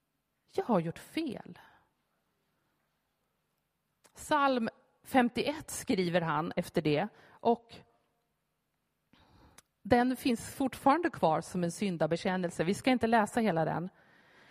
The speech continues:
men några verser ifrån den. Där David ber om förlåtelse. Och han säger, "Du som älskar ett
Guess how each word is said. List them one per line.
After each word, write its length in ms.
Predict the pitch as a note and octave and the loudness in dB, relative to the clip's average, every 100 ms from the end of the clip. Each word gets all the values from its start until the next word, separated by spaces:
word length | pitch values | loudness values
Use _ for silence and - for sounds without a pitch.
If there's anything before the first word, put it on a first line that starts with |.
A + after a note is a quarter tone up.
| - - - - | -20 -20 -20 -6
men 220 | A3 A3+ A#3 | 0 4 4
några 280 | A3+ G3+ | 4 4
verser 420 | G#3 G#3 - C4+ C4 | 2 0 -2 -2 -2
ifrån 280 | - A3 | -2 -4
den. 320 | E3+ - G3+ F#3+ - _ _ _ _ _ _ _ _ - | -2 -4 -6 -10 -16 _ _ _ _ _ _ _ _ 2
Där 200 | C4 - - _ _ _ _ _ _ | 4 2 -12 _ _ _ _ _ _
David 540 | A3 D#4+ C4 A#3+ C#4+ F3 | 4 6 8 6 2 2
ber 180 | G3 | 0
om 100 | F#3 | 0
förlåtelse. 840 | - B3 G4 G#4+ C#4+ A#3+ - - - - _ _ _ _ _ _ _ _ _ _ _ _ _ _ - | 0 2 2 2 0 -2 -4 -6 -6 -16 _ _ _ _ _ _ _ _ _ _ _ _ _ _ 0
Och 100 | C4 | 2
han 160 | C#4+ | 2
säger, 520 | C4+ G#3 F3 F3 F3 F#3 _ _ _ _ _ | 2 2 4 2 0 -4 _ _ _ _ _
"Du 140 | E4 D#4 | -2 0
som 260 | - E4+ - - | 2 2 0 0
älskar 880 | F4 C4+ A3 - - - A#3+ D#3+ - | 2 2 0 -6 -12 -2 0 0 -4
ett 220 | F3+ - | -8 -10